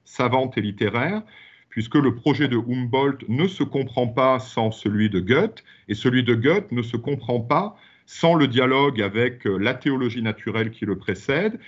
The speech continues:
et sans le dialogue avec l'ensemble des expérimentations poétiques et littéraires qui vont se jouer dans l'espace du cercle d'Iéna, où on va croiser, euh, Hölderlin et, et consorts. Voilà, donc, euh,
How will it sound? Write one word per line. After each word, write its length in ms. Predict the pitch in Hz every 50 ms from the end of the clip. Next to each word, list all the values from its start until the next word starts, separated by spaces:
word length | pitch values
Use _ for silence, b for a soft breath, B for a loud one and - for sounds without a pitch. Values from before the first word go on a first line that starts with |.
| B B B
et 40 | 104
sans 280 | 110 - - 175 170
le 120 | 165 147 127
dialogue 520 | 117 117 120 117 127 151 185 208 180 123
avec 420 | 110 101 110 127 156 160 - - b b b b b b b
l'ensemble 460 | 107 113 117 117 117 - 156 160 143
des 180 | 113 107 95 123
expérimentations 1040 | 139 135 - - 143 117 127 123 123 117 117 117 110 107 - - - 139 135 139 135
poétiques 640 | - - - 127 123 113 117 117 - 143 139 -
et 60 | 120 104
littéraires 640 | 104 101 101 - 110 101 117 135 165 196 196 196
qui 160 | - - - 104
vont 340 | 98 113 135 151 170 180 B B B B B B
se 260 | B - - - 120 113
jouer 400 | 117 123 131 139 147 165 170 147
dans 320 | 113 113 117 120 127 139
l'espace 480 | 131 117 110 113 - - 131 139 147 117
du 100 | 107 113
cercle 520 | 110 - - 135 127 123 - - 113 110
d'Iéna, 540 | 110 101 110 120 104 101 98 101 113 139 160 147
où 120 | 120 110
on 60 | 98
va 100 | 90 101
croiser, 520 | - - - - 101 87 92 110 123 127 127
euh, 200 | 110 95 92 - -
Hölderlin 540 | 110 104 104 101 104 98 95 107 117 135 131
et, 260 | 117 107 104 101 101 -
et 100 | 110 110
consorts. 560 | 113 117 117 110 117 - 92 85 85 - _ b b b b b b b b b
Voilà, 240 | - 104 101 95 101
donc, 280 | 110 113 110 110 - -
euh, 160 | 120 113 113